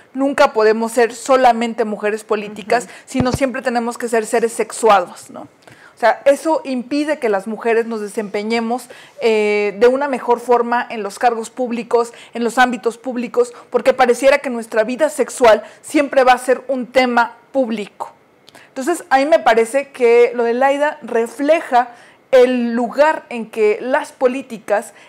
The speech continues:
Speaker 1: estamos en la vida, eh, política mexicana, ¿no? Refleja esto en donde no podemos hacer política sin recibir violencia, no podemos hacer política sin que piensen que nuestra sexualidad es relevante y además,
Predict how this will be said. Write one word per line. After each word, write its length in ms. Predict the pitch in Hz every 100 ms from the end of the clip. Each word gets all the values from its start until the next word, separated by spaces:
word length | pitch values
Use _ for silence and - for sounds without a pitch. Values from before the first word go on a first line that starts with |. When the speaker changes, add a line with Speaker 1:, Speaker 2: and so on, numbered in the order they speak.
| -
Speaker 1:
estamos 720 | 233 - 285 277 240 208 -
en 120 | - 226
la 100 | 208
vida, 440 | 226 220 220 -
eh, 340 | - 208 202 190
política 420 | 214 233 233 202
mexicana, 680 | 196 196 190 180 196 185 175
¿no? 160 | 175 262 - -
Refleja 540 | - 240 226 269 269 269
esto 500 | - 262 262 294 254
en 160 | 247
donde 580 | 226 233 233 240 247 - _
no 200 | 262 277
podemos 560 | 269 247 294 320 262 220
hacer 260 | 214 208
política 760 | 233 233 214 226 196 226 220 -
sin 200 | - 254
recibir 440 | 233 240 240 247 220
violencia, 720 | 220 208 233 233 226 269 262 - -
no 120 | 240
podemos 460 | 240 240 294 302 254
hacer 260 | 226 220
política 760 | 226 220 208 233 196 220 214 -
sin 300 | - - 262
que 340 | - 254 240 - -
piensen 520 | 269 285 285 285 254
que 120 | 233
nuestra 280 | 226 220 226
sexualidad 580 | 220 220 233 220 233 247
es 160 | 262 247
relevante 640 | 240 208 190 208 220 302 - - -
y 120 | 247
además, 560 | 262 262 269 311 330